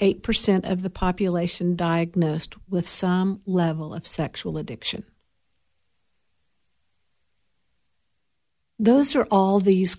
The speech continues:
quiet, behind the scenes. People don't realize that those are addictions.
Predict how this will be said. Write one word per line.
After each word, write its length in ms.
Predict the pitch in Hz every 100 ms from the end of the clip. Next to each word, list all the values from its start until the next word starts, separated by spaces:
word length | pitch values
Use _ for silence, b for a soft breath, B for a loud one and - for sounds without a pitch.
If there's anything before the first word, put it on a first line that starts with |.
| _
quiet, 800 | - - 226 226 233 170 156 - _ _ _ _ _
behind 640 | 220 202 - 226 233 240
the 60 | 233
scenes. 420 | - 226 202 180
People 320 | - 240 226
don't 380 | 240 233 226 220
realize 880 | 196 220 247 240 208 160 156 175 180
that 240 | - 185
those 320 | - 190 202 214
are 100 | 202
addictions. 960 | 196 180 190 202 - 165 143 175 -